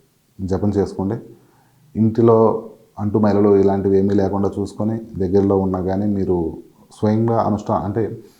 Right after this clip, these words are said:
మీ స్వహస్తాలతో కనుక స్వామివారికి అభిషేకాలు కార్యక్రమాలు చేసుకొని ఒక నారికేలం అంటే కొబ్బరికాయకి మీరు సింధూరం పట్టించి కళ్ళు నోరు నామం కనుక మీరు పెట్టుకొని స్వామివారికి మీరు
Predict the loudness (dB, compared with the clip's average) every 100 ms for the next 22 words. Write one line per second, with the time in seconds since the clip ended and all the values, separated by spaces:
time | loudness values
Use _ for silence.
0 | -20 _ _ -6 2 4 4 4 4 4
1 | 2 0 -2 2 2 4 2 2 0 0
2 | -4 -8 -2 0 0 0 -2 -2 0 0
3 | 0 -4 -4 -6 -6 -10 -20 _ -8 -4
4 | 0 2 4 4 2 -2 -4 -4 -2 0
5 | 2 2 2 0 0 -2 -2 0 0 0
6 | -2 -4 -4 -4 -4 -8 -10 0 4 4
7 | 4 4 2 0 -2 -16 _ _ _ _
8 | _ _ -14 -4 0 2 2 0 0 -2
9 | -2 -4 -6 -6 -6 -4 -4 -2 -2 -4
10 | -2 0 2 0